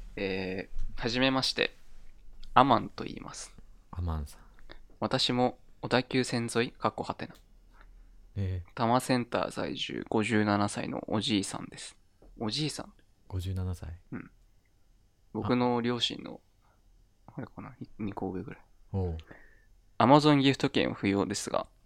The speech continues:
Speaker 1: 反応がないとお悩みのようですね。
Speaker 2: おう。
Speaker 1: まず手っ取り早いのは、Twitterでポッドキャスト番組のアカウントをフォローしている人をフォローして、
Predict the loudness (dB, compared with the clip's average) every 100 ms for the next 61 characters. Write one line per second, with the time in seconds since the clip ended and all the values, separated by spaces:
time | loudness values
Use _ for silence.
0 | 0 4 6 6 4 4 2 0 0 2
1 | 2 2 0 -4 -6 -14 -16 -20 _ -6
2 | -2 0 -2 -6 -10 _ _ _ 6 6
3 | 4 2 2 2 4 2 2 -6 -12 _
4 | -4 -2 0 2 2 2 0 0 0 2
5 | 2 -2 -10 -8 -2 0 0 0 -2 -4
6 | -10 -20 -20 -20 -4 2 2 2 2 4
7 | 4 2 -2 0 0 0 -2 -4 -4 -6
8 | -8 -6 -6 -6 -8 -4 2 2